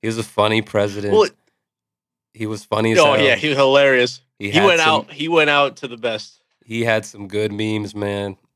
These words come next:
Speaker 1: Whoever was in his meme department was fucking killing. Every,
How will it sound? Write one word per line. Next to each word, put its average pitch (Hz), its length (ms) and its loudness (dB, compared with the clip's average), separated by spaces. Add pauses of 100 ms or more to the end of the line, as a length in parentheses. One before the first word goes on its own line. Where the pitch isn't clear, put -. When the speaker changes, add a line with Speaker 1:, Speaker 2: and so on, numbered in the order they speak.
(100)
Speaker 1:
Whoever 120 320 2
was 139 200 2
in 139 140 0
his 131 160 2
meme 139 240 2
department 117 720 0
was 113 240 -6
fucking 113 600 -6 (240)
killing. 117 380 2
Every, 165 400 0